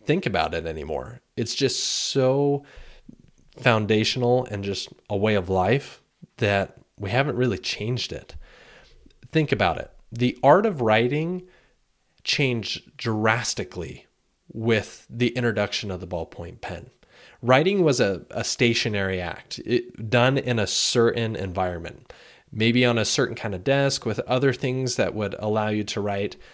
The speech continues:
but it was very much of a stationary thing. Now, with this new pen, you can take it into any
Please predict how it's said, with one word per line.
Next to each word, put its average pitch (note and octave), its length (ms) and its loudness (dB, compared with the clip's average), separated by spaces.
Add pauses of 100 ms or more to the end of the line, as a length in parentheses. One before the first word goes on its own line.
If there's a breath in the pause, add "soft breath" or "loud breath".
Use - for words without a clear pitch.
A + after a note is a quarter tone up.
(180 loud breath)
but B2+ 140 -2
it B2 40 4
was A2 140 0
very B2 320 2
much B2 380 -2 (100)
of G2+ 380 -6 (120)
a G#2+ 80 -4
stationary G#2 600 -2
thing. - 300 -10 (760 loud breath)
Now, B2+ 500 4 (460)
with C3+ 180 2
this A#2+ 220 0
new D#3+ 160 4
pen, A2 440 -2
you D3 200 -4
can D3 200 -8
take C3+ 280 -6
it A#2+ 80 -2
into A2+ 260 -6 (160)
any A#2 400 -2